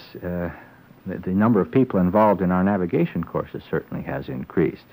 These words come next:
We have had, uh, courses, too, in space science, and, uh, the first of these, uh, followed the launching of the first satellites.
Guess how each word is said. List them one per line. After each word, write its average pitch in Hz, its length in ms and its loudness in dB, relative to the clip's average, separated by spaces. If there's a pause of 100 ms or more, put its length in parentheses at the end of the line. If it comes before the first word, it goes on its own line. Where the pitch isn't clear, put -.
(1300)
We 95 140 2
have 92 160 2
had, 98 320 2
uh, 85 160 2 (640)
courses, 127 420 2
too, 143 280 4
in 110 300 2 (420)
space - 420 2
science, 67 460 -2 (920)
and, 92 400 2
uh, 90 200 2
the 90 100 -2
first 156 340 2
of 87 100 -4
these, 107 440 2
uh, 90 220 0 (380)
followed 87 500 0 (200)
the 90 140 -4
launching 87 520 2
of 82 140 0
the 80 60 -6
first 80 340 -2 (360)
satellites. 76 680 -2